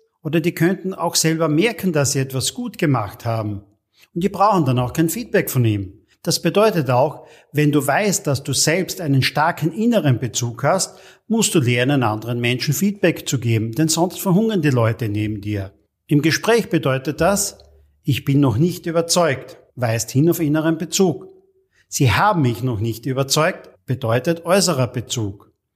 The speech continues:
Wie spreche ich mit Menschen, die einen starken inneren Bezug haben? Sie wissen selbst am besten, was für sie die optimale Lösung ist.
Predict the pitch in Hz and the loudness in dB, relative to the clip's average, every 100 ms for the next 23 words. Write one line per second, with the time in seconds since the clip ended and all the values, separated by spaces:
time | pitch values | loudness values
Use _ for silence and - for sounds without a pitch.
0 | _ _ _ _ 208 - - 220 208 170 | _ _ _ _ -2 -2 0 0 2 2
1 | 156 143 135 127 151 - 165 170 170 - | 2 0 2 0 -2 -2 0 2 2 0
2 | 170 170 180 202 220 220 165 123 127 - | -4 -4 -6 -2 0 2 0 0 -4 -6
3 | 117 117 113 101 101 _ _ _ - - | -6 -4 -4 -4 -12 _ _ _ -8 -2
4 | 214 220 185 185 233 - 190 156 208 208 | 0 2 2 4 2 2 0 0 0 -2
5 | - - 120 117 131 - 110 147 147 135 | -2 -2 0 0 -2 -4 -2 0 2 0
6 | 131 131 123 120 120 185 190 143 113 98 | 0 -2 -2 -2 0 0 2 0 -2 -4
7 | - | -8